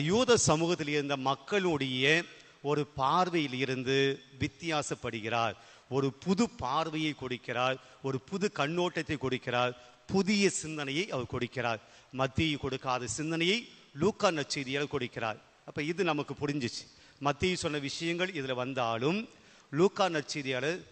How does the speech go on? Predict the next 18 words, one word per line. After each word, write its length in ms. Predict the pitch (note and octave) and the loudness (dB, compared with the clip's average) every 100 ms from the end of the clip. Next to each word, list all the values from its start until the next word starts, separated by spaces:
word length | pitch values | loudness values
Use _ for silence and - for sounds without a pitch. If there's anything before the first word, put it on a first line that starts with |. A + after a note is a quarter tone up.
| - - | -14 -2
something 440 | D#3+ F3 - G3+ G#3 D3 | 0 0 0 0 0 -6
is 80 | A#2+ | -4
giving 260 | C#3+ D#3 D#3+ C3+ | -6 -4 -4 -4
different 460 | C#3+ - F3 F3+ F3+ - | -4 -2 0 0 -2 -8
way. 160 | B2+ B2+ G#2+ - - _ _ _ - _ | -2 -2 -2 -10 -20 _ _ _ -20 _
அப்ப 180 | C#3 C3+ | 0 2
இன்னைக்கு 300 | C#3 C#3+ B2+ | 2 0 0
வாசகம் 640 | A#2+ C#3+ - B2+ A#2 A#2+ A2+ B2 - _ | -2 0 -2 -2 -2 -2 -6 -12 -20 _
அப்படியாக 420 | B2+ - A#2 G#2+ | -6 -4 -6 -6
தான் 220 | A2+ A2+ A#2+ | -4 -4 -2
பார்க்க 300 | F#2 G#2+ G2 | -2 -4 -6
வேணும். 260 | F#2 A2 - - - - - | -6 -12 -20 -20 -20 -20 -6
இன்னைக்கு 280 | - F3 D3 | 2 2 4
வாசகத்துல 600 | C#3 D#3+ E3+ C#3 C3 A#2 C3+ D3+ - - - - _ _ _ _ _ _ - | 6 4 4 0 -2 2 2 0 -6 -20 -20 -20 _ _ _ _ _ _ 2
நாம 360 | D3 C#3 C#3 | 4 6 6
என்ன 200 | C#3 D3 E3 | 6 4 2
பார்த்தோம்? 440 | C#3+ C#3 - C3+ | 2 2 0 -4
நற்செய்தியில 560 | B2+ - D3 C3 B2 | -4 -2 0 2 2